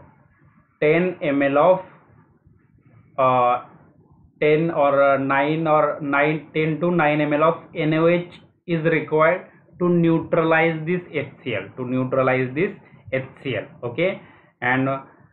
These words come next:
and whatever the excess, okay, whatever the excess from this burette will come into this your conical flask, okay, that N O H react with your indicator, that N O H react with,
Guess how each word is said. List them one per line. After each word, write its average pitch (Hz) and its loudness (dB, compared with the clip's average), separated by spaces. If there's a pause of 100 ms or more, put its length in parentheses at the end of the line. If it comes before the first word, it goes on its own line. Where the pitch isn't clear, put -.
(140)
and 123 -4
whatever 151 2
the 170 2
excess, 165 -2 (480)
okay, 151 -2 (160)
whatever 135 0
the 143 -2
excess 151 -2
from 131 0
this 143 -2
burette 139 -2
will 139 -4
come 139 2
into 139 -4
this 143 -4
your 131 0
conical 131 0
flask, 170 2
okay, 156 -4 (400)
that 135 0 (460)
N 143 -2
O 156 2
H 175 0
react 143 0
with 170 -4
your 175 2
indicator, 135 -2
that 117 -2
N 120 -6
O 131 -4
H 131 -6
react 131 -2
with, 135 -4